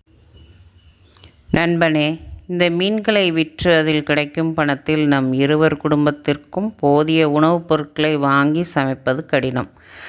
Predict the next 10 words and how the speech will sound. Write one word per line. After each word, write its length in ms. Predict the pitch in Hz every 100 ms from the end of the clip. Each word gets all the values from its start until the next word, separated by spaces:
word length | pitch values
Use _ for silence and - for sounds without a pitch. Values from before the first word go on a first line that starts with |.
| -
அதனால் 480 | - 170 185 196 208
மீன் 400 | 185 175 196 196
விற்று 340 | 165 165 - 202
கிடைக்கும் 580 | - 156 151 - 175 170
பணத்தினை 540 | 156 151 147 147 151
நம்மில் 380 | 160 143 139 135
ஒருவரே 640 | 131 139 170 180 170 208
எடுத்துக்கொள்ளலாம்," 760 | 180 156 143 - 131 127 117 107 - -
என்றான் 520 | 143 135 139 156 180
பிரகாஷ். 640 | 147 127 120 - - -